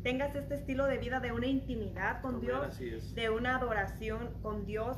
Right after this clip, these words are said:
Speaker 1: intimidad, o sea, eh, personalmente. ¿Por qué? Porque, eh, podemos aprender la palabra, podemos aprender mucho,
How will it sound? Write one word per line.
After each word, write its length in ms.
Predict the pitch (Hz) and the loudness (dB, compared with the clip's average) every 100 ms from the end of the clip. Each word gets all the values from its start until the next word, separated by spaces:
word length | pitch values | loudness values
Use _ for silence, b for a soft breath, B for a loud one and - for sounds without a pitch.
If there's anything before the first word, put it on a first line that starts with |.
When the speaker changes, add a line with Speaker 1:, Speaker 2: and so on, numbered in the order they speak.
| - | -4
Speaker 1:
intimidad, 800 | - 233 - 220 202 196 208 254 - B - | -4 -4 -2 -4 -2 0 0 0 -2 B -4
o 120 | 214 | -4
sea, 340 | 240 233 226 - | 2 2 2 2
eh, 140 | 220 220 | 0 0
personalmente. 880 | 214 - 208 202 226 240 247 254 262 | -2 -2 -2 0 0 0 0 0 0
¿Por 220 | - - | -2 -2
qué? 100 | 254 | 0
Porque, 540 | 262 254 240 190 - B B B B | 0 -2 -2 -2 -2 B B B B
eh, 240 | 220 226 226 | 4 4 4
podemos 420 | 233 233 269 320 | 0 2 2 2
aprender 560 | 311 277 233 202 202 262 | 2 2 0 2 4 4
la 160 | 302 | 4
palabra, 500 | 262 233 240 262 269 | 2 4 4 6 6
podemos 460 | 262 220 226 262 269 | 4 -2 0 0 0
aprender 680 | 262 - 214 196 190 220 269 | -2 0 -2 -2 0 2 6
mucho, 580 | 254 247 269 - 311 | 6 6 2 0 -6